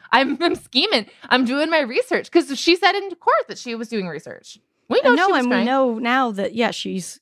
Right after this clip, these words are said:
Speaker 2: she's obviously been fighting for quite a long time to get out of this. So I think that totally tracks. I'm, I'm down with that theory for sure.
Speaker 1: So if we go with
Speaker 2: Um,
Speaker 1: that,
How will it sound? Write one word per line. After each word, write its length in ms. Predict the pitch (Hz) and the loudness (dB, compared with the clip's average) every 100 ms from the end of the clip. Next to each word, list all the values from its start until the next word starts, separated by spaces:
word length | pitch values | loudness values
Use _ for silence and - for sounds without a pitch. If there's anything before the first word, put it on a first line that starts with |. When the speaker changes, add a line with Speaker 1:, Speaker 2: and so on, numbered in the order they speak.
| _ | _
Speaker 2:
she's 260 | - 202 | -10 -4
obviously 600 | 190 190 196 190 180 190 - _ _ | -4 -2 -4 -2 -2 -2 -6 _ _
been 180 | 208 196 | -2 2
fighting 360 | 190 190 190 | 2 2 0
for 100 | 180 | -2
quite 280 | 185 - 175 | -6 -2 0
a 60 | 180 | 0
long 200 | 170 175 | 0 -2
time 320 | 180 175 170 | -2 -2 -4
to 100 | - | -6
get 140 | 143 | -4
out 140 | 180 180 | -2 -2
of 60 | |
this. 140 | 160 - | -4 -2
So 140 | 254 | 4
I 80 | 269 | 4
think 220 | 294 330 | 4 2
that 160 | - - | 2 2
totally 200 | 254 214 | 0 0
tracks. 340 | 180 190 165 | 0 -4 -2
I'm, 320 | - 226 226 - | 0 2 2 2
I'm 160 | 226 | 2
down 240 | 214 208 196 | 4 4 2
with 120 | 190 | 0
that 280 | 185 180 - | -2 -4 -4
theory 420 | 185 175 175 170 | -4 0 0 -2
for 180 | 180 190 | -2 -6
sure. 440 | - - - 196 - | -2 -2 0 -2 -4
Speaker 1:
So 240 | - 285 | 2 4
if 80 | 269 | 4
we 100 | 311 | 2
go 160 | 269 262 | 4 4
with 120 | 254 | 2
Speaker 2:
Um, 40 | |
Speaker 1:
that, 400 | 180 202 175 214 | 2 4 2 -2